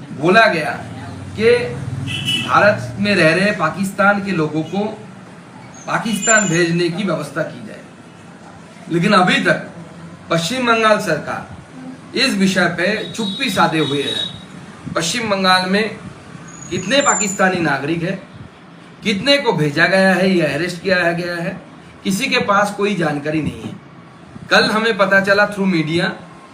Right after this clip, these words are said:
कि चंदन नगर में एक महिला को, महिला को गिरफ्तार किया गया, गिरफ्तार किया गया, जो तीस साल से शायद उससे भी लंबा शादी के बाद वहाँ पे रह रहे हैं। आजू बाजू के लोगों को भी पता नहीं था कि ये पाकिस्तान के नागरिक हैं।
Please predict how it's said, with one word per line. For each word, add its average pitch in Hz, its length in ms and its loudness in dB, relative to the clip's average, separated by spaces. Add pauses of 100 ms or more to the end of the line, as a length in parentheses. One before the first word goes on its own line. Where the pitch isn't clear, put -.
कि 190 120 -2
चंदन 190 460 2
नगर 180 220 2
में 175 260 0 (440)
एक 196 500 4
महिला 202 420 4
को, 208 160 0 (180)
महिला 180 300 4
को 214 160 0
गिरफ्तार 165 520 2
किया 170 260 -2
गया, 175 340 -6
गिरफ्तार 170 440 -2
किया 156 220 -4
गया, 151 240 -10 (600)
जो 233 160 0
तीस 247 380 -2
साल 214 220 4
से 196 140 -4
शायद 170 340 4
उससे 165 200 -2
भी 175 100 0
लंबा 160 340 2 (420)
शादी 170 320 2
के 202 120 -2
बाद 180 240 2
वहाँ 165 200 0
पे 170 100 0
रह 143 140 2
रहे 165 140 0
हैं। - 360 -4
आजू 147 260 -2
बाजू 196 260 2
के 208 120 2
लोगों 175 320 0
को 208 100 0
भी 240 100 0
पता 190 240 0
नहीं 175 260 -2
था 185 120 -2
कि 196 80 -6
ये 190 60 -4
पाकिस्तान 135 540 -8
के - 60 -10
नागरिक - 280 -10
हैं। - 200 -18